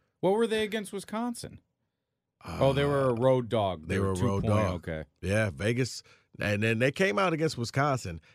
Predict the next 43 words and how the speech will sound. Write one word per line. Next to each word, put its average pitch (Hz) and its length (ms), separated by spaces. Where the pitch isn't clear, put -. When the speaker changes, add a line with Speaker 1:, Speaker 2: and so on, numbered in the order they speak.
Speaker 2:
I - 80
think 202 220
for 127 180
Wisconsin, 139 580
we 120 100
can 98 280
finally 123 580
end 117 240
the 110 80
Graham 101 380
Mertz 98 320
experiment. 139 640
Graham 143 260
Speaker 1:
Yeah, 165 40
Speaker 2:
Mertz 160 220
Speaker 1:
he's 107 200
Speaker 2:
is 113 260
Speaker 1:
bad. 73 340
Speaker 2:
not 92 340
good. 113 480
Speaker 1:
He 120 140
had, 120 220
he 147 240
had, 123 440
what, 110 220
three 117 400
throws 113 400
in 123 100
that 120 180
game 123 240
that 123 100
were 123 140
good? 120 340
And 104 100
then 98 140
Dax 101 320
Hill 101 180
just 80 220
knocks 90 240
them 87 200
right 85 200
out. 104 340
But 85 300